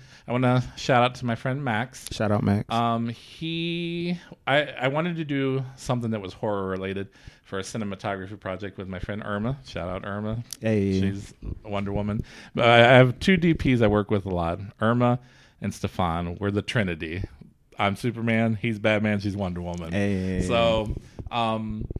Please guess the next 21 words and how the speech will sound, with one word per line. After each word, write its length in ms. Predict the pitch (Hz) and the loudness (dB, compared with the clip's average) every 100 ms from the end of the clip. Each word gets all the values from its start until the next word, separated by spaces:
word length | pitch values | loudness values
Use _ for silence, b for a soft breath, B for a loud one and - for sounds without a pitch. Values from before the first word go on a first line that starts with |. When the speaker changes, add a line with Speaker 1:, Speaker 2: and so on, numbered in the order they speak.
| _ - - | _ -20 -10
Speaker 1:
but 400 | 117 127 123 127 | 0 2 2 0
me 140 | 143 | -4
and 80 | 147 | -6
her 240 | 131 175 170 | -4 -2 0
were 140 | 131 | 0
in 100 | 117 | -2
a 60 | - | -2
class 280 | 220 254 | -2 0
together, 520 | - 117 104 107 117 123 | -2 -2 -2 -2 -4 -6
and 220 | 123 117 | -6 -4
I 60 | 113 | -6
was 100 | 110 | -6
like, 180 | 110 127 | -8 -8
"Let's 200 | 131 131 | -8 -8
do 80 | |
this 140 | 113 - | -10 -8
horror 200 | 185 180 | -6 -6
thing." 160 | 170 | -8
She 140 | 160 117 | -12 -10
said, 160 | 113 110 | -10 -8
"Yeah." 280 | 147 151 | -4 -4